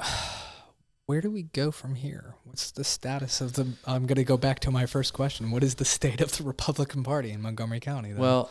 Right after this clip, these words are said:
Speaker 2: so, uh, you know, I, look, I, I'm, I'm,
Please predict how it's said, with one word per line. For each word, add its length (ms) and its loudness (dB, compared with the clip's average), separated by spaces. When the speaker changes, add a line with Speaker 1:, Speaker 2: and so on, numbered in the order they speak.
Speaker 2:
so, 460 4
uh, 220 4
you 100 6
know, 200 6
I, 40 -12
look, 200 -6
I, 80 -14
I'm, 160 2
I'm, 400 6